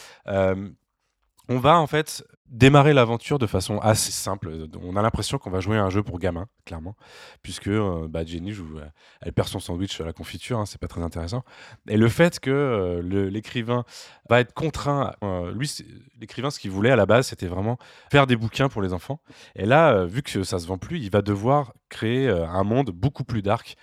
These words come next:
beaucoup plus porté sur, euh, le mystère, le meurtre, et, euh, donc mettre sa petite héroïne qui à la base, euh, est frêle, euh, est complètement fragile et un petit peu, euh, un, un petit peu innocente dans des circonstances, euh, assez, euh, assez dark, vraiment assez,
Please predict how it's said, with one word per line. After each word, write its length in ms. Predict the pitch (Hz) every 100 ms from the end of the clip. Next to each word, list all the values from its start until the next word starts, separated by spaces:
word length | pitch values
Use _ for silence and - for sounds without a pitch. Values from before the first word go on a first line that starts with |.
| - - 107
beaucoup 320 | 120 - 131
plus 300 | - 135 135
porté 340 | 120 - 120
sur, 440 | 117 - 117 113 92
euh, 180 | 85 85 - _
le 160 | 92 92
mystère, 580 | 101 - 90 87 92
le 140 | 90 98
meurtre, 480 | 92 98 101 - - - _
et, 240 | 98 107
euh, 240 | 101 90 90
donc 260 | 110 120
mettre 220 | 120 143 -
sa 140 | 101
petite 280 | 107 - -
héroïne 360 | 104 107 120
qui 160 | 117 92
à 40 |
la 120 | 85 87
base, 320 | 98 104 85
euh, 120 | 78 - _ 78
est 120 | 90
frêle, 320 | - 113 107
euh, 300 | 90 80 80
est 200 | 85 -
complètement 360 | - 104 104 95
fragile 440 | - 98 107 107 - - _ 82
et 80 | 87
un 120 | 90
petit 180 | - 95
peu, 300 | 104 101 90
euh, 240 | 82 82
un, 280 | 82 85 80
un 60 | 92
petit 140 | -
peu 100 | -
innocente 420 | 101 95 - 151 - - - -
dans 320 | 101 131 147
des 100 | 110
circonstances, 720 | 120 - 98 - 131 147 - 87
euh, 360 | 87 85 82 80 -
assez, 440 | 107 127 165 196
euh, 420 | 208 170 123 113 110
assez 240 | 135 196
dark, 340 | 143 104 143 -
vraiment 300 | 113 156 139
assez, 320 | - 147